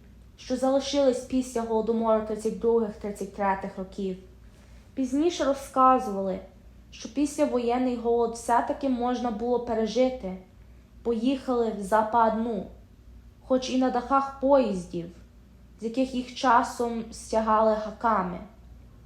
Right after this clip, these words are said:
У Західній залишилась якась власність. Хата не зачинялась від нещасних опухлих людей з дітьми. Мама завжди посилала мене щось винести поїсти тим людям. Все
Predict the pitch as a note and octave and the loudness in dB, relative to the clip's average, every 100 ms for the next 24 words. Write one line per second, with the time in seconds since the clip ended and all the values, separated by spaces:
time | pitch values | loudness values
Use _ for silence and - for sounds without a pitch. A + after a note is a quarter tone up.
0 | - - - A#3 A3 C#4+ E4 D#4+ D4+ C4+ | -20 -20 -12 -4 4 6 4 -2 -2 -2
1 | A#3 A3+ A3+ C#4 C#4 C#4+ - C#4 - A#3 | 0 0 0 2 4 4 0 -4 -2 -2
2 | A3+ G#3+ A3 A#3+ - - F3 - - - | -2 2 4 2 -2 -10 -12 -12 -18 -20
3 | - - - - - - - C#4+ D4 C#4+ | -20 -18 -18 -18 -18 -10 4 6 6 2
4 | C4+ C4 C4 B3+ C4 C4 C4+ C4 A#3 - | 0 2 0 0 0 2 4 4 2 -2
5 | A3 A#3 A3+ - A#3+ A#3 - G#3 G#3+ - | -6 -6 -6 0 4 4 0 -8 -6 -6
6 | A#3+ A#3 A3+ G#3+ A3 G#3 A3+ G#3+ G#3+ - | -4 -6 -6 -10 -6 -4 2 2 2 -2
7 | G3 - A3 G#3+ F#3 - - - - - | -12 -8 -4 -4 -4 -10 -18 -20 -20 -20
8 | - - - A#3 B3+ C4 A3 B3 C4+ C4+ | -20 -20 -8 -2 2 2 4 8 8 6
9 | G#3 B3+ A#3+ - A#3+ A#3+ A#3+ A3+ A3 A3 | 2 -4 -4 -6 2 4 6 2 0 -2
10 | - A#3+ A#3 G3 A3 A#3+ A#3 - G#3+ G#3 | -4 -2 -2 -2 -2 -2 -4 -8 -8 -6
11 | G#3+ A3+ - G#3+ - A3 G#3 A3+ A3 E3+ | -4 -4 -6 -10 -8 -6 -4 -2 -4 -6
12 | F3 - - - - - - - - - | -8 -12 -18 -20 -20 -20 -20 -20 -18 -4
13 | C4+ | 0